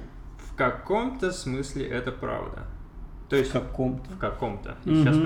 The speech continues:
Speaker 1: мы разберёмся, в каком. То есть на самом деле, э, по абсолютным цифрам Сингапур проигрывает, э, С Ш А, Китаю, Японии и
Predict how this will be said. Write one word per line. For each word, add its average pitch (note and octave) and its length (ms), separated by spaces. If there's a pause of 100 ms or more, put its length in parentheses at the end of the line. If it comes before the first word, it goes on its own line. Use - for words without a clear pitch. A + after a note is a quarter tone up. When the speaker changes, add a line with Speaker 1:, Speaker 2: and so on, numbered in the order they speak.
(140)
Speaker 1:
мы - 80
разберёмся, G#2+ 500
в - 80
каком. A2 380 (500)
То D#3+ 80
есть - 380
на C3 180
самом A#3+ 460
деле, G#2 420 (220)
э, G#2 680 (480)
по C#3 840 (100)
абсолютным C#3 720
цифрам G#2 380
Сингапур A2 480
проигрывает, G#2 600 (160)
э, A2 320
С - 180
Ш - 320
А, D#3 40
Китаю, D#3 560
Японии A#2+ 640
и - 240